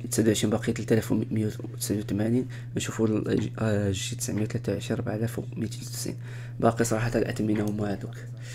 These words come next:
اللي بان ليا دابا اللي متغير في الثمن شوية، اس اس تي، الام دو، آه، شاخور، آه، كارت، آه، كارت مير شوية،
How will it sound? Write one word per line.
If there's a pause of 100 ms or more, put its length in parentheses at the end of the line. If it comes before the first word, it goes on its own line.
(240)
اللي
بان
ليا
دابا
اللي
متغير
في
الثمن
شوية، (420)
اس
اس
تي، (300)
الام
دو، (1500)
آه،
شاخور، (160)
آه،
كارت،
آه،
كارت
مير
شوية،